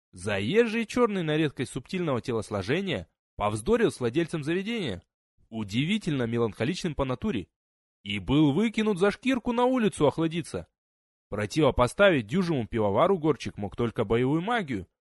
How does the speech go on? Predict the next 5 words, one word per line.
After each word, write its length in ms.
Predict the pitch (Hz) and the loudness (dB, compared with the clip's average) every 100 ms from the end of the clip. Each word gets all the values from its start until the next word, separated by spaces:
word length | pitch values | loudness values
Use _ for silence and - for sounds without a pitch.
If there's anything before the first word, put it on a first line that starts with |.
| _ _ _ | _ _ _
но 240 | 104 110 101 | -2 0 2
был 260 | 120 185 | 2 4
вовремя 360 | 180 185 180 175 | 4 4 4 0
зафиксирован 600 | 156 190 175 196 185 185 | -4 -8 -6 -2 0 0
коллегами. 540 | 214 240 220 139 92 | -2 0 0 0 -4